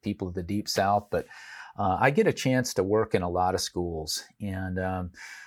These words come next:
uh, one opportunity I had was to, to, uh, a school district called me and said, "Hey, we, we, we have this,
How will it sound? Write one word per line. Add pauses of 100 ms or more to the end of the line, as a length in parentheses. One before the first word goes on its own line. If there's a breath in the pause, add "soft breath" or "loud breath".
(200 loud breath)
uh,
one
opportunity
I
had
was
to,
to,
uh,
a
school
district
called
me
and
said,
"Hey,
we,
we,
we
have
this,